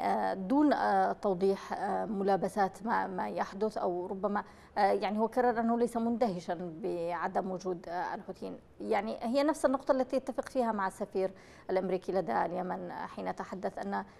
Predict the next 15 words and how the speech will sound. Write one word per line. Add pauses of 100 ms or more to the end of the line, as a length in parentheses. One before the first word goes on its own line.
(140)
المشاورات
لم
تفشل، (340)
آه،
تم
اللقاء
بجانب
الحكومة
وسيذهبون
للقاء، (140)
آه، (240)
الحوثي
في
مسقط (100)
وصنعاء.